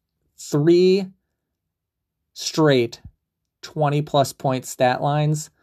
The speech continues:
to Fitzpatrick, Jared Goff, Derek Carr. So Tannehill, I'll take him. Corey Davis, I believe he's out with the Rona. A J Brown, he's, I, I'm curious to see if he's got his snaps limited this week.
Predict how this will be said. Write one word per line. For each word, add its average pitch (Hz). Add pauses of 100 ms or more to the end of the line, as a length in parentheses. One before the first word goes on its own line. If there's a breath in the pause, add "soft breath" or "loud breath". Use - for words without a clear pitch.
(520)
to -
Fitzpatrick, 170 (260)
Jared 156
Goff, 160 (800)
Derek 156
Carr. 160
So 127 (340)
Tannehill, 156
I'll 143
take 143
him. 160 (280 soft breath)
Corey 214
Davis, 190
I 170
believe 170
he's 175
out 160
with 151
the 147
Rona. 185 (580)
A 170
J 165
Brown, 170 (760)
he's, 208 (100)
I, 190 (420 soft breath)
I'm 254
curious 254
to 185
see 175
if 185
he's 160
got 175
his 127
snaps 151
limited 180
this 175
week. 180